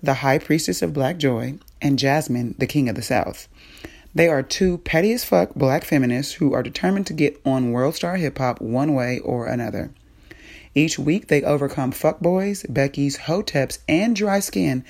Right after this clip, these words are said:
to spit hot fire on pop culture, politics, and worship anything black women have going on. Let me tell you something. I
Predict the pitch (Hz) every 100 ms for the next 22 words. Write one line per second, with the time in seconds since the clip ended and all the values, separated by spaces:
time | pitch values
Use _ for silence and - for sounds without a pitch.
0 | - - - 160 156 143 156 170 - 170
1 | 151 131 127 123 160 214 - 156 143 143
2 | 147 - 135 139 135 131 - - - -
3 | 147 135 143 143 - 143 151 147 127 127
4 | 127 131 131 127 120 107 131 143 139 131
5 | 123 127 - 127 131 - - 131 165 247
6 | - - 160 165 160 - - 143 139 139
7 | 131 135 127 139 - 135 123 113 - 127
8 | - - - - - _ _ _ _ -
9 | _ - - 214 294 311 302 311 359